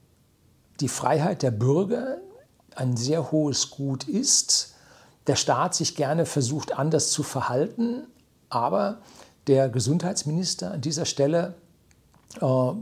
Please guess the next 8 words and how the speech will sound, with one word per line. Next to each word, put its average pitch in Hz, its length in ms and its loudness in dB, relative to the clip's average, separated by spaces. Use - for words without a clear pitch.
sehr 139 580 4
offen 190 400 2
für - 220 -4
diese 131 400 0
neuen, 147 520 0
guten, 147 520 -4
tollen 143 340 0
Ideen 156 640 0